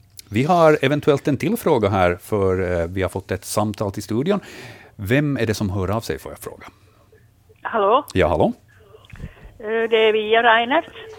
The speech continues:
Speaker 1: Hejsan.
Speaker 2: Eh, jag såg den här fantastiska filmen om älgarnas, eh, vandring.
Speaker 1: Ja.
Speaker 2: Och det som slog mig, nu vet jag inte om det var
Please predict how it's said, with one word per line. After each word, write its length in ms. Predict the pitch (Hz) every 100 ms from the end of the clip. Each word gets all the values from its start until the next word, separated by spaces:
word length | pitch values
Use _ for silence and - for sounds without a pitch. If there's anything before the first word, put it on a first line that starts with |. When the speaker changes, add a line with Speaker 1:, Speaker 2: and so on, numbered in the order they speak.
| - -
Speaker 1:
Hejsan. 440 | 90 82 110 202 - - _ _ - 247
Speaker 2:
Eh, 420 | 247 254 254 269
jag 200 | 311 330 -
såg 260 | 339 311 277
den 160 | 262 233
här 540 | 247 233 220 226 233 -
fantastiska 840 | 262 254 262 269 - 214 - 202
filmen 500 | - 220 220 196 190
om 220 | 185 180 156 - - -
älgarnas, 600 | 220 220 208 208 190 185 - - - -
eh, 100 | 208 208
vandring. 600 | 220 196 180 202 302 - _ _
Speaker 1:
Ja. 320 | 82 - 165 - - - -
Speaker 2:
Och 200 | 233 233
det 180 | 330 -
som 200 | 277 254
slog 480 | - 320 320 240 214
mig, 380 | 220 190 175 - _ _ _ -
nu 240 | 240 285
vet 360 | 269 254 240 254
jag 160 | 247
inte 200 | 233 233
om 140 | 220 214
det 100 | 214
var 300 | 202 202